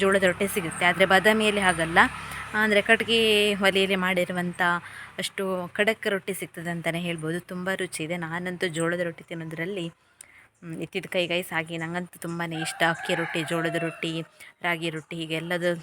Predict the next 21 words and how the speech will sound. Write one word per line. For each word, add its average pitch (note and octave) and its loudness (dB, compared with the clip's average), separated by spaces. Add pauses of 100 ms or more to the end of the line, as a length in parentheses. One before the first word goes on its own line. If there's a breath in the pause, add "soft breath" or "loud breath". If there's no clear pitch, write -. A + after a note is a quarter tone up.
(140)
ತುಂಬಾನೇ E3 -6
ಇಷ್ಟ. D#3+ -6 (160)
ರೊಟ್ಟಿಗಳ F3 -10 (120)
ಪ್ರೇಮಿ F3 -10
ನಾನು D#3 -8 (120)
ಕೂಡ D3 -8 (120)
ಹೌದು. D3 -4 (840)
ನೀವು C4+ 4
ಕೂಡ D4 4 (100)
ನನ್ನ B3 2
ಥರನೇ A3+ 2
ರೊಟ್ಟಿಗಳ C4 0 (140)
ಪ್ರೇಮಿಗಳಾಗಿದ್ದರೆ G3 2 (200)
ಅದನ್ನು A3+ 2
ಕೂಡ A#3 4 (120)
ಮಿಸ್ F#3+ -4
ಮಾಡ್ದೇನೆ G3+ 2
ತಿಳಿಸಿ. A#3+ 2 (800 soft breath)
ಇವತ್ತು A3+ 2
ಫ್ರೆಂಡ್ಸ್ B3 6 (140)
ಗೊಬ್ಬರ G#3 6